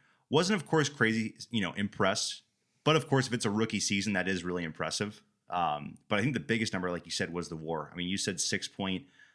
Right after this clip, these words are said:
uh, six point two. I'm looking at a six point eight right now. But, of course, he's played, uh, a little bit more games, so he's added to that career war so far. But, I mean, you're looking, I mean, north of a six war, Alex. That, that is right there is probably the most impressive thing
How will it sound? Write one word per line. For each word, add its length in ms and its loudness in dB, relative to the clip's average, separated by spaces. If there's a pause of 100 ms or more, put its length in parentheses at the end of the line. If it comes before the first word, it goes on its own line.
(140)
uh, 280 0
six 280 0
point 260 -4
two. 200 0
I'm 100 -2
looking 220 -2
at 60 0
a 60 -2
six 300 -2
point 280 -4
eight 220 -4
right 220 -2
now. 180 0
But, 120 0
of 100 -12
course, 180 -2
he's 140 -8
played, 340 -4 (360)
uh, 320 2
a 60 -4
little 160 0
bit 80 -2
more 180 -2
games, 260 -2
so 100 -4
he's 160 -2
added 260 2
to 80 -2
that 240 -2 (180)
career 320 0
war 240 0
so 220 -2
far. 300 0
But, 220 0 (380)
I 60 0
mean, 160 0
you're 140 2
looking, 300 0
I 60 -2
mean, 220 0
north 240 2
of 80 -2
a 60 0
six 300 -2
war, 260 0
Alex. 280 -2
That, 140 -2
that 140 2
is 120 -2
right 160 -2
there 160 0
is 120 -4
probably 340 -8
the 60 -2
most 200 -2
impressive 640 -2
thing 380 -4